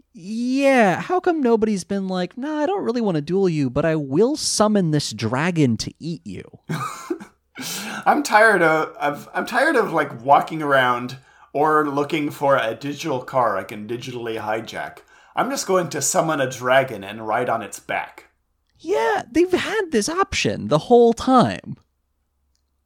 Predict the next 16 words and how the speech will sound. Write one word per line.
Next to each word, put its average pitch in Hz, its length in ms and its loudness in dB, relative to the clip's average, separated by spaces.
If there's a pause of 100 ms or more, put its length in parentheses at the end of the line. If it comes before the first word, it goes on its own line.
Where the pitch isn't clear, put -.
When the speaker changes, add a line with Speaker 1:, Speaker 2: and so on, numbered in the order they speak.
(1800)
Speaker 1:
So - 220 4
why, 254 480 0 (320)
<laughs> - 540 -6
wh-, 202 80 -6 (800)
what? 214 360 4
Hmm. 156 440 0 (540)
So - 220 2
many 185 180 4
questions. - 800 -6 (920)
Uh, 160 300 8 (140)
I 180 80 4
have 190 100 6
a 214 60 6
couple 262 260 2
of 220 100 2
highlights 135 600 0